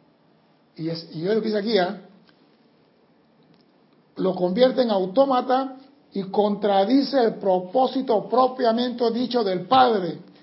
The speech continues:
al permitir, mediante la experimentación con la energía, el derecho del individuo de atraer y calificar energía, y así hacerlo,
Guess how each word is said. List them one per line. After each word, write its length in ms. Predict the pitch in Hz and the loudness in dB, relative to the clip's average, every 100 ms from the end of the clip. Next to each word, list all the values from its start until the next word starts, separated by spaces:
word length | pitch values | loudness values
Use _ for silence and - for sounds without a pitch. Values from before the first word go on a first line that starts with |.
| _ - - | _ -10 -2
al 220 | 190 180 | 0 0
permitir, 960 | 208 185 185 185 190 262 175 143 - - | -2 -2 -2 -2 2 2 2 -4 -16 -10
mediante 600 | 165 175 175 185 175 160 | -6 -2 0 -2 -2 -4
la 100 | 170 | -6
experimentación 1120 | 165 - 175 170 220 320 277 208 - 254 240 226 | -6 -6 -6 -2 0 0 0 -2 -2 -4 -2 -2
con 140 | 196 | -2
la 80 | 190 | -2
energía, 760 | 185 180 208 226 247 294 - - - _ _ - | -4 -2 0 2 2 0 -8 -20 -20 _ _ -6
el 240 | 202 190 | -4 0
derecho 400 | 190 233 262 254 | 0 2 0 0
del 100 | 208 | -4
individuo 480 | 190 196 233 247 226 | -4 -4 -2 0 0
de 100 | 185 | 0
atraer 800 | 180 190 196 277 294 277 - - - _ _ | -2 0 4 8 8 6 -8 -18 -20 _ _
y 180 | 180 180 | -4 -2
calificar 540 | 185 175 180 175 214 214 | -2 0 -2 -2 -2 -2
energía, 720 | 214 190 175 214 175 - - - _ _ - | -4 -4 0 2 0 -2 -12 -20 _ _ -6
y 100 | 180 | -4
así 340 | 160 - 262 | -4 -4 0
hacerlo, 720 | 240 226 277 208 202 220 233 | 0 4 2 2 0 -2 -4